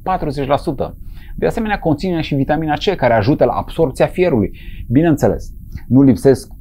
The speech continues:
substanțe precum vitamine, minerale, cum ar fi zincul, magneziu, potasiu, calciu, cupru,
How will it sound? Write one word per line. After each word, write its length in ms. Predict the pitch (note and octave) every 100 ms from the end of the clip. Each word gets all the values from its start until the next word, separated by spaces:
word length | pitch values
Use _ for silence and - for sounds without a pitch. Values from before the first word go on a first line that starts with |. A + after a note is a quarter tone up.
| -
substanțe 480 | - G2+ C#3 B2+ F#2+
precum 360 | G#2+ - G#2+
vitamine, 580 | F2+ G#2+ A2 G#2+ G#2 D#2+ E2
minerale, 640 | G2 A2 B2+ G#2+ F2+ -
cum 260 | - - F#2
ar 40 |
fi 240 | G2 F#2+ G2+
zincul, 400 | F#2+ D3 A#2 E2+
magneziu, 580 | D2+ E2 G#2 C#3 G#2+ F#2
potasiu, 640 | - G#2 C#3 B2 - -
calciu, 580 | - B2 B2+ A2 - F2
cupru, 460 | - D#3 - G2+